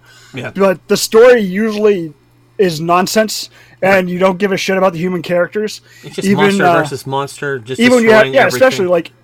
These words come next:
Speaker 2: even, like, when we have one with, like, Bryan Cranston in the movie, and I couldn't even care about his character, and Millie
Speaker 1: Yeah.
Speaker 2: Bobby Brown in a different movie,
Speaker 1: Mm-hmm.
Speaker 2: and Aaron Taylor Johnson in the movie. Um,
Speaker 1: Mm-hmm.
Speaker 2: you just never care about the, uh, the human characters.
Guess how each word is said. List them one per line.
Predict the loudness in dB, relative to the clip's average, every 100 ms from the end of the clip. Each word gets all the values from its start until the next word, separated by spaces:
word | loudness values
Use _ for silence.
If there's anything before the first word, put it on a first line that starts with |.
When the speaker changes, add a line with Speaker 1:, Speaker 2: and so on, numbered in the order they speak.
| _ -2
Speaker 2:
even, | 2 4
like, | 4 4
when | 2
we | 2
have | 2 2
one | 0
with, | -2
like, | 0 -2
Bryan | 0 0 0
Cranston | -2 -4 -4 -4
in | -6
the | -4
movie, | -4 -4 -4
and | -4 -8
I | -10
couldn't | -6 -6 -6
even | -6
care | -4
about | -2 -2
his | -4
character, | -6 -8 -8 -8 -8
and | -6
Millie | -4 -2
Speaker 1:
Yeah. | 0
Speaker 2:
Bobby | 0 -2
Brown | -4 -4 -4
in | -8
a | -6
different | -6 -6
movie, | -8 -8 -10 -14 _
Speaker 1:
Mm-hmm. | -18 -16 -8
Speaker 2:
and | -4 -2
Aaron | -2 0
Taylor | -2 0 -2
Johnson | 0 0 0 -4 -8
in |
the | -6
movie. | -6 -8 -12 _ -20 -8 2
Um, | 2 2
Speaker 1:
Mm-hmm. | 0
Speaker 2:
you |
just | -2 -2 0
never | 0 0
care | -2 -2
about | 0 -2 -4
the, | -6 -4
uh, | -2 -4 -10 _ _ _ _
the | -6
human | -2 -2 -2
characters. | -2 -2 -2 -4 -6